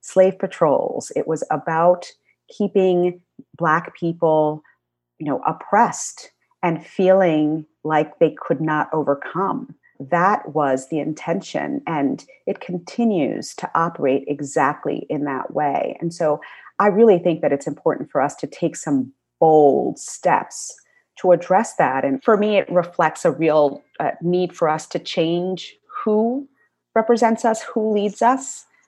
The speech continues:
and, and what that person sort of looks like and comes from. And so for me, um, you know, one of the things I called for a little while ago was to the defunding of the police and, and the moving away of the school safety officers, which I don't think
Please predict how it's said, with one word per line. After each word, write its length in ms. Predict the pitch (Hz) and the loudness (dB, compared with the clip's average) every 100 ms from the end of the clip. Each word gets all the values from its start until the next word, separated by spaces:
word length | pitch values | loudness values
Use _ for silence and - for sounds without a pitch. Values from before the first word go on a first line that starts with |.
| _ | _
and, 200 | 190 180 - | -2 -2 -2
and 160 | 185 165 | 0 2
what 220 | 170 - | 2 2
that 200 | 175 - | -2 0
person 360 | 190 - 170 | -2 0 -4
sort 180 | 170 - | -4 -4
of 80 | 151 _ _ - | -6 _ _ -6
looks 240 | 196 - | -4 0
like 180 | 196 196 | 0 0
and 100 | 165 | -4
comes 280 | 175 180 175 | -4 -6 -4
from. 400 | - 208 262 277 _ _ _ _ - | -2 0 0 -4 _ _ _ _ -4
And 160 | 202 180 | -4 2
so 160 | 196 | 2
for 200 | 180 220 | 4 4
me, 460 | 214 240 240 214 - | 4 4 4 2 2
um, 320 | 202 180 170 - | 4 4 4 -2
you 80 | 208 | 0
know, 80 | 190 | 4
one 160 | 190 214 | 6 6
of 80 | |
the 60 | 196 | 4
things 220 | 196 180 | 2 0
I 60 | 170 | -2
called 400 | 165 175 180 - | 2 4 4 4
for 300 | 165 147 - | 4 4 4
a 40 | 175 | 4
little 180 | 165 | 4
while 240 | 165 208 180 | 6 6 6
ago 260 | 165 147 | 6 4
was 320 | 147 151 156 - | 4 4 0 -2
to 200 | 175 143 - | -6 -6 -6
the 80 | 151 | -4
defunding 520 | 156 165 165 156 151 | -4 -4 -4 -4 -4
of 80 | 151 | -4
the 60 | |
police 400 | 143 160 151 147 | -6 -4 -2 -2
and, 160 | 156 151 - | -4 -6 -6
and 100 | 165 | -4
the 60 | 156 | 0
moving 320 | 170 180 175 | 2 2 2
away 580 | 151 156 143 147 147 - | 4 6 6 6 4 0
of 240 | 156 139 | -2 0
the 340 | 147 147 131 131 | 4 4 4 0
school 240 | - - 160 | -6 -6 -4
safety 340 | - 151 151 | -2 -2 0
officers, 720 | 135 139 135 139 165 175 - _ _ | -2 -2 -4 -2 -2 -4 -14 _ _
which 120 | - 190 | -4 2
I 40 | |
don't 220 | 185 180 | 4 4
think 320 | 196 165 170 | 2 0 -2